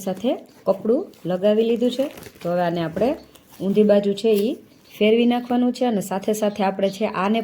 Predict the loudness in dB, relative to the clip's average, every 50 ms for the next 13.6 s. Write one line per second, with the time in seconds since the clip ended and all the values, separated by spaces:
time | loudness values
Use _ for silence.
0 | -2 -2 -2 -2 -4 -6 -10 -16 -20 -20 -20 _ _ _ 0 2 2 2 2 2
1 | 2 2 2 2 2 2 4 4 4 4 2 0 0 0 2 0 2 0 -2 -4
2 | -2 -2 -2 -2 -2 -2 -4 -2 0 0 0 0 0 -2 -4 -4 -4 -10 -20 -10
3 | -4 -2 -2 -2 -2 -6 -12 _ _ 2 2 4 6 6 6 6 6 4 4 2
4 | 0 -6 -16 -20 -20 -20 -20 -10 _ -2 0 2 2 4 4 4 4 2 2 0
5 | 0 0 2 2 2 4 4 4 4 2 0 -2 -6 -12 -20 -20 -20 -20 -20 -20
6 | _ -20 -20 _ -20 -20 -20 _ _ -20 -20 -20 -20 _ -20 -20 -20 _ _ _
7 | _ -20 -10 -2 0 2 2 2 0 0 0 2 2 0 0 0 0 0 -2 -6
8 | -12 -20 -4 -2 0 0 0 0 -2 -2 -2 -6 -6 -4 0 2 2 2 4 2
9 | 2 2 2 2 2 2 2 0 2 2 2 2 2 2 0 0 0 0 2 2
10 | 2 0 0 0 -2 0 0 0 0 0 2 2 2 2 2 2 2 2 0 0
11 | -2 -2 0 0 0 0 0 0 0 0 0 -2 -2 -4 -8 -14 -8 -2 0 0
12 | 0 0 -4 -6 -6 -8 -8 -10 -12 -16 -12 -8 -6 -6 -6 -6 -8 -12 -16 _
13 | -20 -20 -20 -20 _ -6 -4 -2 -2 -2 0 0